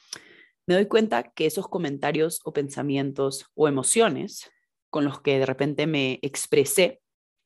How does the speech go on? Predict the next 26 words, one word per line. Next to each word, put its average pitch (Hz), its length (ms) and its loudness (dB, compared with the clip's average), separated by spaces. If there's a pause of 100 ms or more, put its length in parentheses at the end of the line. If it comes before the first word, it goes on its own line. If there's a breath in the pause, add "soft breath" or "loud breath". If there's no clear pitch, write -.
(1160 loud breath)
no 220 140 2
son 240 180 0
mi 233 80 2
común 170 260 0
denominador, 165 580 0
no 151 80 -4
es 165 60 -6
la 160 80 -6
forma 170 320 -2
en 165 60 0
la 165 80 -4
que 143 160 -10
yo 139 240 -4 (280)
suelo 143 380 2
responder. 135 580 -2 (640)
Es 156 140 -2
decir, 156 540 -2 (680)
es 143 140 -8
la 156 80 4
herida 151 460 0 (420)
la 139 120 0
que 139 60 -12
está 135 220 -2
respondiendo 131 640 -4
por 123 180 -12
mí. - 220 -20